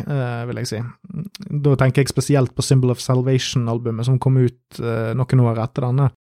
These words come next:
Og, og sånn generelt så tror jeg at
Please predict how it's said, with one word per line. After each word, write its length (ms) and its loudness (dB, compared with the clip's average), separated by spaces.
Og, 100 -2
og 80 2
sånn 180 6
generelt 500 4
så 140 -4
tror 320 2
jeg 260 0
at 380 -10